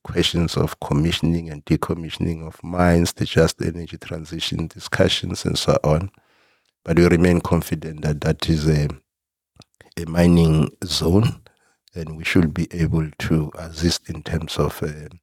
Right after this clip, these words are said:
you know, even promoting artisanal miners, what is normally criminalized as illegal miners. We need to regularize that and say we're promoting artisanal miners.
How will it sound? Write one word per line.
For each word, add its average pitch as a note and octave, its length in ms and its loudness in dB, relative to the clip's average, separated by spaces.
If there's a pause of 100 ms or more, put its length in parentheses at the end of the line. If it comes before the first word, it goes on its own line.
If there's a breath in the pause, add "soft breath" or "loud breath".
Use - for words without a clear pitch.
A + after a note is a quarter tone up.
(540)
you E2 160 -12
know, F#2 120 0
even G#2 280 6
promoting F#2 520 4
artisanal D#2 680 2
miners, D2 580 -2
what D#2 320 -10
is E2+ 80 -6
normally D#2+ 720 4 (480)
criminalized E2 720 4
as C#2+ 240 -2
illegal D#2 460 0
miners. D#2 520 -6
We D#2+ 120 0
need D#2+ 300 -8
to - 460 0
regularize E2+ 760 2
that E2+ 200 2 (120)
and D2+ 160 -12
say - 200 -14
we're D#2 180 -10
promoting E2+ 600 2
artisanal D2+ 640 -2
miners. E2+ 600 -10